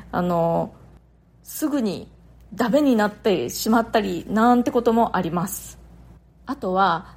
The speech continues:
その一流ブランドのものってパッケージもすごく綺麗ですよね。バッ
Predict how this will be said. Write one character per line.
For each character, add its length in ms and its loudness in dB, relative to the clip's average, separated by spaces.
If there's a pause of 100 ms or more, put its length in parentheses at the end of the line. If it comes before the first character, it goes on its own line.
そ 200 -14
の 180 -12
一 240 -12
流 180 0
ブ 120 -2
ラ 140 0
ン 60 -4
ド 120 -2
の 80 -4
も 160 -6
の 100 -4
っ 60 -4
て 420 -4 (120)
パ 160 -8
ッ 20 -20 (180)
ケ 300 0
ー 80 -4
ジ 180 -6
も 240 0
す 240 -8
ご 160 0
く 180 -8
綺 200 -4
麗 160 4
で 100 -2
す 160 -12
よ 120 -12
ね。 380 -4 (920)
バ 140 -6
ッ 0 -